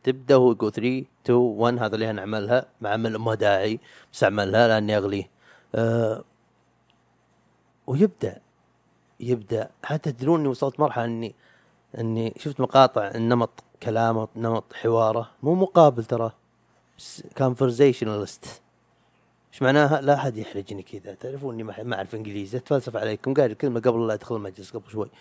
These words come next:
شوف، بالحين هوست به. ليه؟ لأني قلت لكم أنا ما يهمني وش سوى الشخص بالبداية، ما يهمني، يهمني شخصيته. وجو روجن يعني به تشاب-، يعني أشياء،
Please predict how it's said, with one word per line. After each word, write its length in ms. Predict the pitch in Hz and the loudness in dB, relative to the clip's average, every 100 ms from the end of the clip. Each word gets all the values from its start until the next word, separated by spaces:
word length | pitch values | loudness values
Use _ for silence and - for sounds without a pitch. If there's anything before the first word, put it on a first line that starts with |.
| - - _ _ | -20 -20 _ _
شوف، 220 | 139 165 180 _ _ _ _ _ _ _ _ _ _ - | 6 6 4 _ _ _ _ _ _ _ _ _ _ -12
بالحين 380 | 123 208 202 | 2 6 6
هوست 360 | 151 156 156 - | 6 4 4 -2
به. 140 | 110 - _ - _ | -8 -8 _ -20 _
ليه؟ 300 | 143 190 190 | 2 4 4
لأني 340 | 151 143 139 151 | 4 2 2 0
قلت 160 | 143 | 0
لكم 200 | - 120 | -4 -2
أنا 160 | 135 135 | 2 2
ما 100 | 139 | 4
يهمني 300 | 147 127 117 | 2 0 -4
وش 220 | 117 - | -8 -12
سوى 380 | - 139 107 107 | -4 -4 -2 -8
الشخص 680 | - 127 - - - - _ _ _ _ _ _ _ _ _ _ _ _ | -6 -6 -6 -10 -18 -20 _ _ _ _ _ _ _ _ _ _ _ _
بالبداية، 640 | - 104 104 104 104 95 95 | -14 -10 -8 -2 -2 -2 -2
ما 100 | 131 | -2
يهمني، 400 | 127 95 95 - _ _ _ - | -4 -8 -14 -18 _ _ _ -12
يهمني 360 | 117 147 156 127 | -4 -2 -2 -4
شخصيته. 560 | 123 110 123 110 110 101 _ _ _ _ _ | -8 -6 -6 -4 -6 -8 _ _ _ _ _
وجو 400 | 110 110 127 147 | -8 -2 4 6
روجن 400 | 160 160 143 139 | 6 4 2 0
يعني 300 | 135 120 117 | -2 -4 -6
به 360 | 107 135 139 107 - - _ _ _ _ | 0 0 0 -4 -18 -20 _ _ _ _
تشاب-، 460 | 110 - 135 120 110 - | -8 4 6 4 0 -6
يعني 200 | 107 113 | -4 -4
أشياء، 420 | - 147 139 | -2 2 2